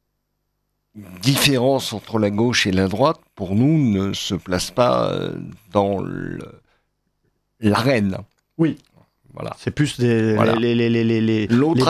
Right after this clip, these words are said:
Speaker 1: aspect,
Speaker 2: bases philosophiques.
Speaker 1: c'est plus les bases philosophiques qui nous intéressent. D'autre part, la, je dirais, Alain de Benoît, c'est un peu l'arbre qui cache la forêt et la diversité des, et la richesse,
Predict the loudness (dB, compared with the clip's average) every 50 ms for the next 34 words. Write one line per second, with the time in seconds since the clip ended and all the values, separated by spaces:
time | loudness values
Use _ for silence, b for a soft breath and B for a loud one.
0 | 2 2 2 2 2 0 0 -2 -4 -4 -2 -2 0 0 2 0 0 0 -2 -4
1 | -4 -4 -8 -12 -10 -6 -2 -2 -2 -2 0 0 0 2 2 0 0 0 0 0
2 | 2 0 0 0 -2 -6 -6 -4 -2 -2 -2 -2 -4 -4 -4 -4 -4 -4 -6 -10
3 | -4 -2 0 2 2 0 0 -2 -2 -2 -2 -4 -6 -8 -6 -4 -4 -4 -4 -6
4 | -4 -2 0 0 0 0 -2 -4 -6 -10 -14 -18 -20 -20 _ _ _ _ _ _
5 | _ _ _ _ _ _ _ _ _ -20 -14 -8 -4 -2 -2 -2 -4 -6 -8 -6
6 | -2 0 0 2 2 2 2 2 2 2 0 0 2 2 2 2 2 2 2 0
7 | 0 0 -2 -2 -2 0 0 0 0 0 0 0 2 4 2 2 0 -2 -6 -14
8 | -20 -20 -6 -2 0 0 0 0 -2 -4 -4 -4 -4 -2 -2 0 2 2 2 2
9 | 2 2 2 2 2 0 0 0 0 0 2 0 0 0 -4 -6 -8 -10 -6 -4
10 | -2 0 0 -2 -4 -6 -6 -6 -6 -8 -10 b b b b b 0 2 2 4
11 | 2 2 0 0 2 2 2 2 0 0 -2 -4 -6 -8